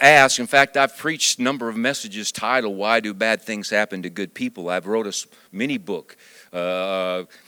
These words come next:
with that title on it. But the reason I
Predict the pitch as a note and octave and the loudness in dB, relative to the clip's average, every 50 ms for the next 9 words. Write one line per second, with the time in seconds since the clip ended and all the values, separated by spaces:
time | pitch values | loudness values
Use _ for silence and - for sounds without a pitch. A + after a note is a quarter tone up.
0 | _ _ - G#2+ G2 - - G2 G2 - - - - - B2+ C3+ C#3 C#3 C3+ A#2 | _ _ -8 -8 -6 -2 -2 -2 -2 -2 -6 -8 -4 0 4 4 4 4 4 2
1 | G#2+ G2 F#2 - _ _ _ _ _ _ _ _ _ _ A#2 B2+ D3 D3 B2 G2 | -2 -4 -6 -10 _ _ _ _ _ _ _ _ _ _ 0 2 2 2 0 -2
2 | - - _ _ _ _ _ _ _ _ _ _ _ _ _ _ _ - D3 C#3+ | -6 -10 _ _ _ _ _ _ _ _ _ _ _ _ _ _ _ 0 0 0
3 | - D#3+ D3 C#3+ G#3 A#3+ A#3+ G#3 F#3+ F#3 F3 D#3 C#3+ C#3+ B2+ | 0 -2 -2 2 2 4 4 2 2 4 6 6 6 4 2